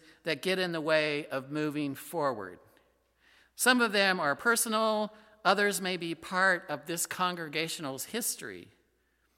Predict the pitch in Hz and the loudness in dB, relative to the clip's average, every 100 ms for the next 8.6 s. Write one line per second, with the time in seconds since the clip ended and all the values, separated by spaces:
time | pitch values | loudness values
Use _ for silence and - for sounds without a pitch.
0 | _ _ 156 175 - 220 226 208 185 - | _ _ -4 0 4 4 4 2 2 2
1 | 196 180 160 156 151 - 175 143 147 131 | 2 2 2 0 0 -2 -4 -4 -4 -2
2 | 135 - 110 87 104 _ _ _ _ _ | -2 -4 -8 -16 -20 _ _ _ _ _
3 | _ _ _ _ - 180 156 226 226 190 | _ _ _ _ -6 -6 2 2 4 0
4 | 135 120 175 175 160 151 143 - 233 247 | -2 -2 -4 -4 -6 -4 -4 -2 -2 -2
5 | 220 185 170 180 190 202 202 175 175 156 | 0 0 0 -2 -2 -2 -2 0 0 0
6 | 170 165 170 151 156 180 175 165 151 139 | -4 -4 -8 -8 -4 -4 -2 -4 -4 -2
7 | 139 143 - 139 139 151 151 - 143 131 | 0 0 -2 -6 -2 -2 -4 -10 -10 -8
8 | - - 139 131 120 | -6 -4 -4 -6 -8